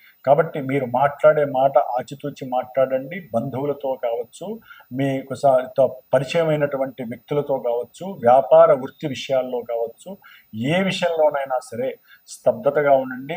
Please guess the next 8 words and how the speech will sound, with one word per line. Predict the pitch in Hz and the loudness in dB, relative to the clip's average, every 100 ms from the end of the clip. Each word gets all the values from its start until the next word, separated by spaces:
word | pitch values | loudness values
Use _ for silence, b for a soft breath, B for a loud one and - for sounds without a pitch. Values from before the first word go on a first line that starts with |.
| 165 | -4
మౌనాన్ని | 113 135 143 147 135 127 | -4 -2 -2 -2 -4 -4
పాటించండి. | 120 123 - 123 123 | -4 -8 -14 -12 -10
దుర్గాదేవి | 160 - 127 - 143 143 139 135 131 | -12 -12 -16 2 6 6 4 -4 -4
యొక్క | 131 - - | -8 -4 -4
నామాన్ని | 123 123 135 143 135 117 117 | -2 -2 2 2 0 -4 -6
ఓం | 131 135 135 139 - | -2 -2 -4 -8 -16
దుర్గాయే | 117 - 131 135 135 135 | -16 0 4 4 2 -4
నమః | 139 139 139 - 135 135 | -8 -4 -4 -2 0 0